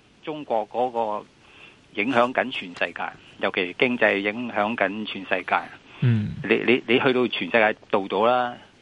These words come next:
Speaker 1: 都係講普通話嘅，尤其香港，你去到公-，一至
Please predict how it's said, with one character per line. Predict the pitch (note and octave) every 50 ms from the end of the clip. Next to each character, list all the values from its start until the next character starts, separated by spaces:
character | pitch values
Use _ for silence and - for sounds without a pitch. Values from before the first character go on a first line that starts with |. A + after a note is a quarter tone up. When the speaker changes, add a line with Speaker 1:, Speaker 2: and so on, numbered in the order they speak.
| _ _ - - - - _ _
Speaker 1:
都 | C#3+ B2+
係 | G2+ F#2
講 | - G#2 G#2+ G#2
普 | G2 G2+ F#2+
通 | G#2+ G2+ F2+
話 | F2+ F2 F2
嘅， | F2+ F#2 F#2+ - -
尤 | G2 F2
其 | F#2+ F#2
香 | - B2 A#2+ G#2+
港， | G2 F#2+ F2+ F2+ F#2 - - - - - - - - _ _ -
你 | - G#2+ A2+ A2
去 | B2 A#2+
到 | G#2 A#2
公-， | A2+ - C3+ C3 B2 - - _ - - - - - - - - - _ _ -
一 | E3
至 | E3 D#3+ - _ - - C#3+ C3 C3 C3+ C3 C#3 C#3